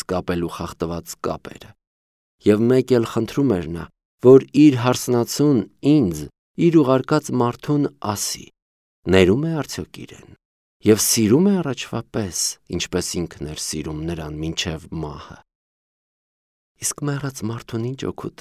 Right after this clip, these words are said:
նրան ներելուց կամ խոստովանելուց», հարցրեց Լիլին, ջանալով ինձ լավ տեսնել կիսախավարի մեջ։ «Մեռելները ականջ ունեն, որ լսեն, կամ աչքեր ունեն, որ տեսնեն»։ «Ես ինչ իմանամ, սինյորա,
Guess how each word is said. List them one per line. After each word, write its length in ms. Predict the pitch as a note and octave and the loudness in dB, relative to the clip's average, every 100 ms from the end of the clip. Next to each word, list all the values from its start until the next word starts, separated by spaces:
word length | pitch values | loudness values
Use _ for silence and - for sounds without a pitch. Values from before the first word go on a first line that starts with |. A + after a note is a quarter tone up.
| - | -8
նրան 340 | A#2 G#2 G#2 | -6 -6 -8
ներելուց 500 | A2 G2+ G#2 G#2+ G2+ | -6 -6 -6 -8 -12
կամ 260 | - - F2+ | -14 -14 -16
խոստովանելուց», 960 | - - - D#2+ D2+ - - - - - - _ _ _ _ | -14 -16 -14 -14 -14 -14 -16 -16 -10 -10 -12 _ _ _ _
հարցրեց 600 | - G2+ G2+ A#2 B2+ - - | 4 4 4 2 2 0 -2
Լիլին, 440 | G#2+ C3 D#3 D#3 D#3 | 4 4 6 6 4
ջանալով 580 | A#2+ A2+ A2 G#2+ A#2+ B2 | 4 2 2 2 2 2
ինձ 220 | A2 G2+ G2+ | 2 0 -2
լավ 300 | F2 D#2 - | -4 -4 -12
տեսնել 540 | D2+ D2 - D2 C2+ C2 | -14 -12 -12 -12 -12 -14
կիսախավարի 800 | - D2+ - - - - - - | -14 -12 -12 -12 -14 -14 -14 -16
մեջ։ 260 | - - - _ _ _ _ _ _ | -18 -16 -16 _ _ _ _ _ _
«Մեռելները 600 | G#2+ A2 A#2 B2+ B2 B2 A#2+ | -8 -6 -6 -4 -4 -6 -6
ականջ 400 | A2+ B2+ C3 D#3+ | -10 -8 -6 -2
ունեն, 360 | F#3 F#3 D#3 B2 - _ _ _ _ | -2 -2 -6 -8 -14 _ _ _ _
որ 160 | F#2+ G2 | -6 -6
լսեն, 440 | F#2+ - - E2 D2 - _ _ _ _ | -6 -8 -8 -10 -14 -18 _ _ _ _
կամ 140 | G2 G#2 | -6 -4
աչքեր 420 | A2 - - A2 | -4 -6 -6 -6
ունեն, 340 | A#2 G#2+ C#3+ G#3+ A#3+ _ _ _ _ | -4 -2 -2 -2 -8 _ _ _ _
որ 160 | - G2+ | -10 -10
տեսնեն»։ 560 | - F#2+ - - - - _ _ _ _ _ _ _ _ _ | -10 -10 -10 -12 -18 -20 _ _ _ _ _ _ _ _ _
«Ես 160 | F2+ F2+ | 4 6
ինչ 180 | A#2+ C#3+ | 2 0
իմանամ, 420 | D#3+ D3 A2 D2+ | -2 0 -2 -4
սինյորա, 560 | C#2+ - E2+ F2 E2+ - | -8 -8 -6 -6 -8 -14